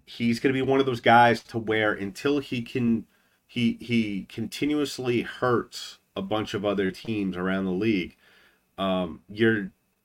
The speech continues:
not gonna know who he is. And I think that's how really, you know, you saw with Braden Point, what he did in the playoffs for three, four years. Uh,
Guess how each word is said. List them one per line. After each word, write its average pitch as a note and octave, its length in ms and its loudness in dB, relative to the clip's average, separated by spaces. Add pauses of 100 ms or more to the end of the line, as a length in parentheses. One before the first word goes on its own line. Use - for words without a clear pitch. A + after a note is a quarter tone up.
(280)
not C3 400 2
gonna B2 180 2
know A#2+ 280 2
who A2+ 240 -2
he G2 160 2
is. - 340 -8 (1400)
And G#2+ 140 0
I G#2 80 2
think A2+ 200 -4
that's A2 180 0
how G#2 400 4
really, A#2 260 2
you F#2+ 160 -8
know, E2+ 160 -6
you F2+ 140 -6
saw A2 240 -2
with G2+ 220 0
Braden G#2 280 0
Point, B2+ 340 -2 (360)
what G2+ 180 0
he A#2 180 0
did A2+ 200 2
in A2 100 -4
the G#2 80 -6
playoffs G#2 400 0
for F#2+ 580 -2 (380)
three, A2+ 220 -2
four A2 320 0
years. G2+ 560 2 (340)
Uh, G2+ 260 2